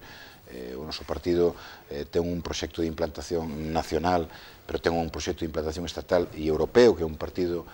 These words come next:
como sabe vostede, eh, cunha fonda vocación internacional, eh, pero eu creo que non. Eh, nese sentido,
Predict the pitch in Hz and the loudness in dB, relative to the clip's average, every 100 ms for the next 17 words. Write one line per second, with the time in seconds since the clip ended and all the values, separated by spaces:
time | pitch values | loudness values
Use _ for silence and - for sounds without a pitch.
0 | - - - - 80 78 85 80 80 - | -20 -20 -20 -14 -12 -6 -2 -2 -2 0
1 | 87 82 82 - - - 80 82 82 80 | 2 4 2 -2 -18 -16 -6 -4 -2 -4
2 | 76 85 87 85 - 85 82 80 80 78 | -6 -6 -2 -2 -2 -6 -4 -2 -2 -2
3 | - 85 76 76 - 85 82 82 78 - | -6 -8 -8 -8 -6 -6 -4 -4 -4 0
4 | 104 113 127 - - - - 85 82 - | 2 2 0 -12 -20 -18 -4 -2 -2 -2
5 | 71 - - 62 60 - 80 65 67 110 | -2 -2 -6 -8 -8 -2 2 2 0 -4
6 | 147 - 64 69 69 69 69 67 73 76 | -8 -14 -12 -10 -8 -8 -8 -8 -8 -8
7 | 78 71 80 90 98 - | -8 -2 0 2 0 -4